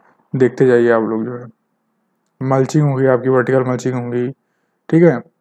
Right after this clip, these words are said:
ये सब चीज़ें आपकी जो है, cropping system क्या है, जैसे कि और किन तरीक़ों से विंड स्ट्रिप cropping क्या है, ठीक है, स्ट्रिप cropping क्या है, तो इन सभी के बारे में हम लोग आज जो है discuss करेंगे under the soil conservation।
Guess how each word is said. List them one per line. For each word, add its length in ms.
ये 100
सब 140
चीज़ें 320
आपकी 300
जो 120
है, 60
cropping 440
system 360
क्या 180
है, 220
जैसे 260
कि 540
और 200
किन 220
तरीक़ों 320
से 160
विंड 280
स्ट्रिप 240
cropping 360
क्या 180
है, 240
ठीक 160
है, 340
स्ट्रिप 380
cropping 360
क्या 160
है, 260
तो 80
इन 40
सभी 320
के 80
बारे 220
में 180
हम 60
लोग 140
आज 140
जो 160
है 160
discuss 320
करेंगे 420
under 280
the 200
soil 440
conservation। 560